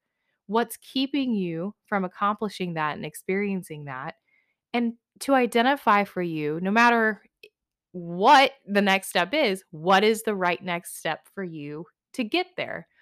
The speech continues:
And if it is one of my programs, that's when we, when we would officially sign you up. If it's not, and I wanna make sure that is the right step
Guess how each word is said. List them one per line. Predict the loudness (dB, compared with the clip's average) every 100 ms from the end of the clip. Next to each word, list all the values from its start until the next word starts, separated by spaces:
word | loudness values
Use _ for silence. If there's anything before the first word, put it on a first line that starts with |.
| _ _ _ _
And | -4
if | -2 0
it | 2
is | 2 2
one | 0
of | 0
my | -2
programs, | -2 -4 -2 -2 -4 -6 -10 -8 0
that's | 2 2
when | -2
we, | -4 -4 -4
when | -2 0
we | 0
would | 0
officially | -2 -2 -4 -4 -6
sign | -4 -6 -6
you | -2 2
up. | 2 2 -6 _ -20 _ _ _ _
If | -2 -2
it's | -4 -4 -4
not, | -2 0 2 2 -2 -12 _
and | -2
I | 0
wanna | 2 2 2 2
make | 0 -2 -4
sure | -6 2 4 4 2 -2 _
that | 0 2
is | 2 -2
the | -6
right | -4 -2 -4 -4
step | -2 -2